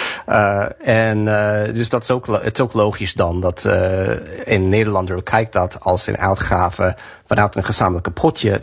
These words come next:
Speaker 2: naar, meestal naar andere landen. Dan heb je, dan ben je daar meer, veel minder over enthousiast.
Speaker 1: Ja.
Speaker 2: Maar, eh, dat verhindert ook, eh, het progress van het, eh, van het Europees project. Eh, Euro-, Europa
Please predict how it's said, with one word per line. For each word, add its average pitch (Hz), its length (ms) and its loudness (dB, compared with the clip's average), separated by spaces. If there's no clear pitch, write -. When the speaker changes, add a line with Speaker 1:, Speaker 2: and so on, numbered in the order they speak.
Speaker 2:
naar, 101 560 2
meestal 104 400 0
naar 85 180 0
andere 90 360 0
landen. 107 480 0
Dan 87 240 0
heb - 140 -4
je, - 320 0
dan 82 260 2
ben 80 120 2
je 82 80 2
daar 85 240 2
meer, 92 240 2
veel 98 180 2
minder 90 280 -2
over 87 200 0
enthousiast. 95 680 0
Speaker 1:
Ja. 87 180 2
Speaker 2:
Maar, 101 560 2
eh, 90 420 2
dat 98 180 0
verhindert 117 560 0
ook, - 520 -2
eh, 95 720 2
het 101 260 0
progress - 420 0
van 92 160 -2
het, 87 160 -2
eh, 95 80 2
van 92 100 0
het 92 100 0
Europees - 340 0
project. 107 480 -2
Eh, - 300 0
Euro-, 95 220 2
Europa 95 400 0